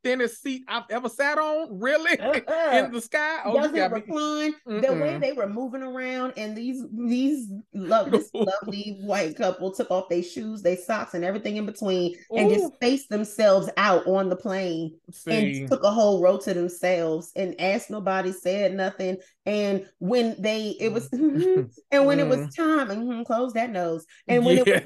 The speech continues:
Speaker 1: Yes. <laughs>
Speaker 2: time to land, they were still sleeping. They were like, "Sir, babe, you gotta sit up." And they were
Speaker 1: Right.
Speaker 2: like, "Mm-mm." I was like, "Please do not do this. This is what goes by."
Speaker 1: <laughs> Right.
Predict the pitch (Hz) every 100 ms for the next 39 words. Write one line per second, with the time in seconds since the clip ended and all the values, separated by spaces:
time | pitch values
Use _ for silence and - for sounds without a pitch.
0 | 214 294 302 294 262 285 180 170 - -
1 | - _ - - - 277 247 226 254 294
2 | 226 180 175 - 226 233 226 - 247 247
3 | 277 240 240 254 226 - 247 226 208 240
4 | 196 165 190 226 254 240 196 - 226 202
5 | 240 - _ _ - 190 175 196 196 165
6 | 156 - 269 277 - 202 208 247 359 -
7 | 392 392 415 453 453 571 294 302 262 247
8 | 269 240 240 - - 311 269 214 214 247
9 | 254 - 226